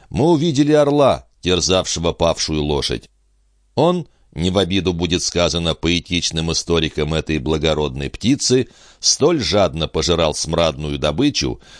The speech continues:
что мне удалось приблизиться к нему шагов на сто.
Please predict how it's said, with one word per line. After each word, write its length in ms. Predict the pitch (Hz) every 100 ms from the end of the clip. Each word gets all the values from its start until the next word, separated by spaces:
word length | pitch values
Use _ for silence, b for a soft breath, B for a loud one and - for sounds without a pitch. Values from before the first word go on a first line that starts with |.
| B
что 240 | - 87
мне 200 | 85 117
удалось 480 | 165 139 139 147 -
приблизиться 680 | - 98 85 135 117 104 107
к 60 | 90
нему 300 | 95 110 107
шагов 400 | 92 85 98 78
на 140 | 90
сто. 400 | - - 73 62